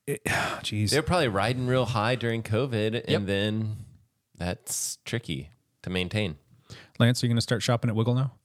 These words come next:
Speaker 3: Uh, yep, I'm, I'm going to all the sales.
Speaker 1: <laughs>
Speaker 3: I didn't even know what it was when,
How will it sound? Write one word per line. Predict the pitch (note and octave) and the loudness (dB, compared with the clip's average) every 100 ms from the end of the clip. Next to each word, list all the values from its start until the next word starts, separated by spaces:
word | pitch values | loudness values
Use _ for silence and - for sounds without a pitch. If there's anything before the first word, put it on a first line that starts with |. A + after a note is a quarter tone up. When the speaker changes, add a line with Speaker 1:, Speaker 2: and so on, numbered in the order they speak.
| _ | _
Speaker 3:
Uh, | - | -8
yep, | E3 C#3+ - | -2 -4 -4
I'm, | C#3+ A#2+ - - | -6 -6 -8 -2
I'm | C3 - | 2 4
going | E3 D3+ | 4 2
to | D3 C3+ | 0 2
all | C3 C#3+ | 2 4
the | D3+ | 2
sales. | - D3 B2 C#3 - D#3+ | 4 4 4 2 2 0
Speaker 1:
<laughs> | - - | 0 -2
Speaker 3:
I | - - - - - - - | -2 -2 -6 -6 -8 -4 -2
didn't | D3+ G3 | 0 0
even | D3 C3 | 0 0
know | G#2+ | -2
what | D3+ - | -4 -6
it | A2 - | -6 -2
was | C3+ - - | -2 -2 -6
when, | B2 A#2 | -8 -10